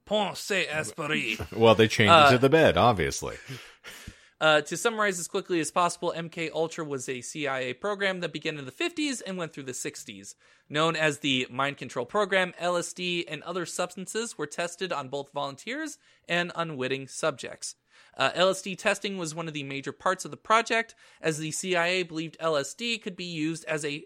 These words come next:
Speaker 1: psychological weapon in the Cold War.
Speaker 2: And we have talked
Speaker 1: I
Speaker 2: about the derivatives of this when we were talking about the Stargate project, which is still one of the, uh, early episodes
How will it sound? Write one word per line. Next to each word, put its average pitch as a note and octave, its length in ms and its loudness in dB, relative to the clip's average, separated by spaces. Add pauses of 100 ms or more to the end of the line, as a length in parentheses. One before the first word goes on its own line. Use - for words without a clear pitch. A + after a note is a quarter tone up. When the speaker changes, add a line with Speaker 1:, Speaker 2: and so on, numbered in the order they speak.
(120)
Speaker 1:
psychological D3 680 -4
weapon B2+ 340 -8
in A2+ 120 -20
the A2 80 -18
Cold A2+ 340 -14
War. A2 420 -14 (800)
Speaker 2:
And G#2+ 180 2
we A2+ 120 6
have B2 180 4
talked C#3 260 6
Speaker 1:
I - 20 2
Speaker 2:
about A2 240 6
the G#2+ 120 2
derivatives B2+ 880 8
of G#2+ 340 4
this F2+ 380 4
when F2+ 160 0
we F2+ 100 2
were E2+ 120 0
talking F2 400 2
about D#2+ 400 2
the E2+ 160 2
Stargate E2 580 2
project, C#2+ 580 -2
which D#2 300 -2
is D2+ 400 -4
still A2 720 8
one E2+ 180 4
of D2+ 160 -2
the, D2+ 380 -2
uh, - 40 -8 (180)
early D3 380 10
episodes C#2 680 0